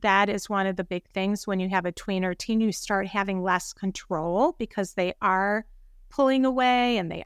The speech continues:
are becoming more independent. And so because of that, I think that we start reacting more out of that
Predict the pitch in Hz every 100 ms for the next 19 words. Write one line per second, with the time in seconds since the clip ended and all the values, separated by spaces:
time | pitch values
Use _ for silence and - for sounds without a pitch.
0 | 208 214 233 254 - 240 240 240 233 -
1 | - - 226 233 247 233 220 233 226 220
2 | 220 220 - - _ _ 214 220 - -
3 | 214 208 208 208 208 - _ _ - -
4 | 220 - 262 294 320 240 196 180 190 -
5 | 196 220 196 214 208 214 - - 202 -
6 | 190 185 - 180 190 - 247 233 220 220
7 | 220 254 - _ - - - 214 214 196
8 | 190